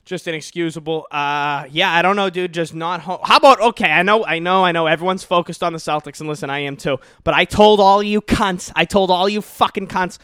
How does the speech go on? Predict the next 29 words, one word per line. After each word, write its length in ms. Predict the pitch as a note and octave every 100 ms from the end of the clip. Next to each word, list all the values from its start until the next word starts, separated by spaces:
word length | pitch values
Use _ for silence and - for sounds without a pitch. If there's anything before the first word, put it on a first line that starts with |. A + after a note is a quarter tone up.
| _ _
for 140 | G#3
the 60 | F3+
last 320 | E3+ E3 E3+
month 340 | F3+ F3 F3 - _ -
or 100 | E3
whatever, 340 | F#3 F3+ D#3 - _ -
dude, 180 | F#3
Trevor 380 | - - G3+ G#3+
Story 420 | G#3+ - A3 G#3
was 160 | F#3+ F3+
gonna 180 | F#3+ F#3
wake 280 | F3+ E3+ F#3+
up. 260 | D#3+ -
Did 140 | D#3 D#3
he 180 | G#3
fucking 400 | A#3 G3+ D#3+ E3
wake 240 | D#3 D3 D#3+
up? 100 | C#3
Sox 400 | - G3 G3 -
swept 360 | - F#3+ F3
Seattle 440 | - E3 D#3+ D#3+ E3
this 220 | E3 -
week. 300 | F3 D#3+ _
Beautiful. 500 | E3 F3 E3+ - D#3+
Story 460 | - - F#3 F#3+ C3
was 180 | G2+
fucking 580 | - - D3 - G#2+ F#2+
raking, 640 | G#2+ C3+ C#3+ D3 - A2+
bro. 360 | A#2+ G#2 F#2